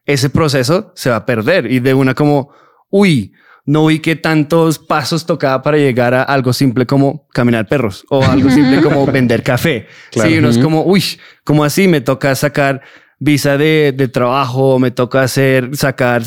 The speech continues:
Speaker 1: qué sé yo, para conducir y todo eso". Es, es difícil, como no saber todo el proceso y llegar ciega, ciego, por decir.
Speaker 2: Acabas de tocar un punto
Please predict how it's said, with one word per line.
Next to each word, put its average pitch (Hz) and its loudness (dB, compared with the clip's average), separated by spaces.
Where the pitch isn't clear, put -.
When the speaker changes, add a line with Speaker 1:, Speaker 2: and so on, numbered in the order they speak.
Speaker 1:
qué 127 -2
sé 127 2
yo, 127 0
para 120 -2
conducir 127 0
y 123 -4
todo 135 0
eso". 131 0
Es, 135 -2
es 123 0
difícil, 123 0
como 123 -2
no 143 0
saber 160 0
todo 170 0
el 156 -2
proceso 160 0
y 180 2
llegar 123 0
ciega, 123 -4
ciego, 139 0
por 123 -2
decir. 107 -2
Speaker 2:
Acabas 302 0
de 320 -2
tocar 339 0
un 247 0
punto 285 2